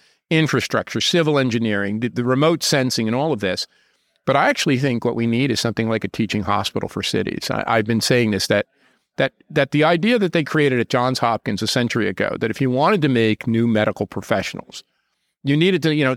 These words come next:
people come just operate on you without understanding the science, that you needed to have a science-based training program that would develop people. Well, you need to do the same for urban leadership and city leadership and community leadership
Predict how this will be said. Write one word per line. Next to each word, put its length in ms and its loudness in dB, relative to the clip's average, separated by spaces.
people 220 0
come 260 0
just 180 0
operate 480 2
on 180 2
you 140 2
without 400 0
understanding 480 0
the 80 -4
science, 500 -2
that 100 -6
you 140 -2
needed 400 0
to 100 2
have 500 0
a 120 0
science-based 1160 0
training 340 2
program 380 -6
that 120 0
would 120 0
develop 400 2
people. 300 -4
Well, 180 2
you 120 -4
need 200 0
to 60 -4
do 140 0
the 60 2
same 180 2
for 160 -4
urban 300 0
leadership 480 0
and 100 -4
city 260 2
leadership 440 -2
and 100 -10
community 320 0
leadership 480 0